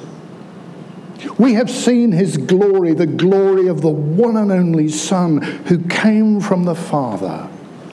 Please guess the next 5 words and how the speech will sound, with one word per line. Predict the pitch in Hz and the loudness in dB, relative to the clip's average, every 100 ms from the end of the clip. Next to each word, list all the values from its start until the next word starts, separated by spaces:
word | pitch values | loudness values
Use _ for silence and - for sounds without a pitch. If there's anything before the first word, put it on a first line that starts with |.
| - - - | -18 -18 -16
full | - - 202 190 185 190 - | -6 0 2 2 0 -2 -4
of | 113 104 90 | -6 -6 -2
grace | 127 156 165 - - - - - - - - - - - - - - - | -2 0 -2 -4 -10 -12 -14 -18 -20 -20 -20 -20 -20 -18 -18 -18 -18 -6
and | 135 143 139 127 - - | -4 -2 -2 -4 -8 -12
truth. | - - 104 - - - - | -10 -6 -6 -8 -14 -16 -16